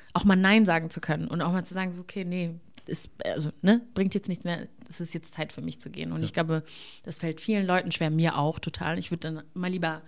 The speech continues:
Speaker 1: zu allem Ja sagen, alles ausprobieren und manchmal dann auch viel länger in Situationen bleiben, die gar nicht mal so gut sind. Das kann jetzt
Speaker 2: Mhm.
Speaker 1: Beruf sein, es kann eine Beziehung sein, es können Freundschaften sein.
Speaker 2: Ja.
Speaker 1: Das ist echt, das ist eine, das ist die Königsdisziplin, glaub ich, mal raus, genau rauszufinden, wann der richtige Zeitpunkt ist, um zu gehen.
Speaker 2: Ja.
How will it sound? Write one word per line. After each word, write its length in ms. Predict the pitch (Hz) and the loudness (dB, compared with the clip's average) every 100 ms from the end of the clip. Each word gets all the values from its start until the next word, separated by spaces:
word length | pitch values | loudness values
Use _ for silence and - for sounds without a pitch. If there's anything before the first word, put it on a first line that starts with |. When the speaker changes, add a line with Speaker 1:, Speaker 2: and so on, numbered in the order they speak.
| - - | -20 0
Speaker 1:
zu 140 | - | 4
allem 160 | 180 175 | 6 6
Ja 220 | 165 196 | 8 8
sagen, 280 | 208 214 214 | 6 4 4
alles 180 | 175 - | -2 0
ausprobieren 560 | 196 - 226 208 226 226 - - | 0 0 0 4 4 2 -4 -10
und 60 | 180 | -2
manchmal 220 | 185 202 | 0 2
dann 120 | 185 170 | 0 0
auch 100 | 170 | -6
viel 200 | - 180 | -6 -2
länger 340 | 190 202 175 | 0 2 2
in 120 | 165 165 | 0 -2
Situationen 520 | 165 170 - 202 175 | 0 -2 2 2 2
bleiben, 260 | 160 165 | 0 0
die 80 | 165 | -2
gar 160 | 165 165 | 0 0
nicht 120 | 165 | 0
mal 120 | 170 | -2
so 100 | 156 | -2
gut 220 | 156 196 | -4 -8
sind. 240 | - 151 156 | -4 -4 -4
Das 100 | 147 | -4
kann 160 | 175 | 0
jetzt 240 | 165 107 101 | 2 0 -4
Speaker 2:
Mhm. 60 | - - | -14 -12
Speaker 1:
Beruf 180 | 170 202 | -6 -2
sein, 200 | 196 175 | -2 -4
es 100 | - | -6
kann 100 | 165 | -10
eine 80 | 156 | -10
Beziehung 360 | - - 196 | -6 0 0
sein, 140 | 165 160 | 0 -4
es 80 | - | -4
können 140 | 165 | -6
Freundschaften 520 | - 180 - - 165 | -2 -2 -2 -6 -6
sein. 160 | 156 156 - - - | -6 -8 -10 -16 -4
Speaker 2:
Ja. 120 | 117 - - - - - | -4 -4 -12 -18 -12 -4
Speaker 1:
Das 160 | 165 | -2
ist 240 | 180 175 - | -2 -4 -4
echt, 240 | 170 - | -4 0
das 160 | 175 185 | 0 2
ist 100 | 185 | 2
eine, 500 | 175 165 165 165 170 | 6 6 6 4 0
das 200 | - 165 | 0 0
ist 120 | 175 - | 0 -4
die 60 | |
Königsdisziplin, 720 | - 185 165 - - 151 165 | 0 2 0 -6 -12 -8 -4
glaub 220 | 156 147 156 | 0 0 0
ich, 100 | 165 | -2
mal 120 | 160 | -2
raus, 180 | 160 165 170 | -2 -4 -2
genau 220 | 180 180 | 2 2
rauszufinden, 640 | 175 175 - - 165 160 | 2 -2 -4 -6 -6 -4
wann 140 | 160 160 | -4 -4
der 180 | 156 | -4
richtige 260 | 160 - 165 | -6 -6 -10
Zeitpunkt 460 | - 160 - 156 151 | -8 -10 -6 -8 -8
ist, 120 | - | -8
um 100 | 147 | -10
zu 120 | - | -8
gehen. 280 | 160 143 156 - - | -8 -6 -8 -12 -6
Speaker 2:
Ja. 160 | 110 | -6